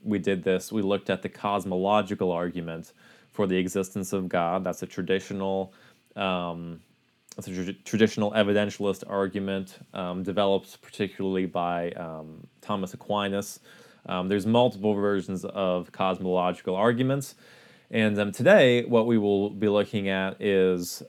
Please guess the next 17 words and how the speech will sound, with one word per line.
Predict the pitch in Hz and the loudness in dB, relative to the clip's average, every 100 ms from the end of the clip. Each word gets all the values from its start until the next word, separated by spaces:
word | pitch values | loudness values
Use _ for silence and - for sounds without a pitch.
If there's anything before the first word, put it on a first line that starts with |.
| - | -8
um, | 92 87 87 90 | -6 -6 -10 -8
a | 104 | -4
different | 104 175 160 | 2 2 2
type | 127 98 | 2 2
of | 92 | 2
argument, | 90 92 92 92 95 - - - - | 0 0 -2 -4 -6 -10 -20 -20 -8
which | 107 104 | -6 -6
is | 90 | -6
called | 107 98 101 | 0 0 0
an | 107 - | -6 -2
ontological | 123 131 127 123 104 90 92 87 - 85 82 | 2 4 4 2 2 2 2 -2 -8 -8 -6
argument. | - 90 87 85 82 - | -4 -4 -4 -12 -12 -8
Again, | 110 104 110 117 | -2 2 4 4
there | 117 98 92 | 4 4 4
are | |
different | 92 107 - 113 - | 4 2 0 -8 -4
formulations | 113 107 101 98 101 113 127 120 117 | -4 -2 0 2 2 2 -2 -4 -6